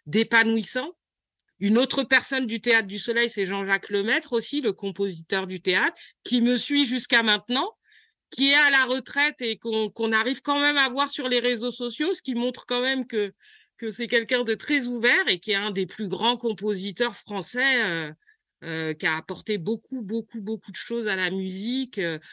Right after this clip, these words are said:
Donc voilà, c'est des personnes, euh, qui m'ont vraiment porté jusqu'ici, jusqu'à, euh,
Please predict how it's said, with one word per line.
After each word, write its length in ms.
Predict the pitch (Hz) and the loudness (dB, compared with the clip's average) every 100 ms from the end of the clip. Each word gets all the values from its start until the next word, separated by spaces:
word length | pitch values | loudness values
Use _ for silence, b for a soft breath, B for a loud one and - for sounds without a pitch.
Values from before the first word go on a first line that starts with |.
| B | B
Donc 220 | 139 208 254 | 0 2 4
voilà, 300 | 233 190 175 | 4 4 2
c'est 200 | - 185 | 2 2
des 120 | 196 | 2
personnes, 520 | 208 196 - 294 285 | 2 4 4 2 0
euh, 160 | 220 196 | -2 0
qui 60 | |
m'ont 140 | 196 190 | 0 0
vraiment 380 | 175 208 233 254 | 2 2 2 0
porté 400 | 233 - 262 254 | -2 0 2 2
jusqu'ici, 840 | 226 - - 202 - 277 285 269 | 4 2 2 0 2 2 2 2
jusqu'à, 460 | 196 214 - 226 233 | 0 0 2 2 2
euh, 440 | 214 196 175 165 | 0 -2 -2 -4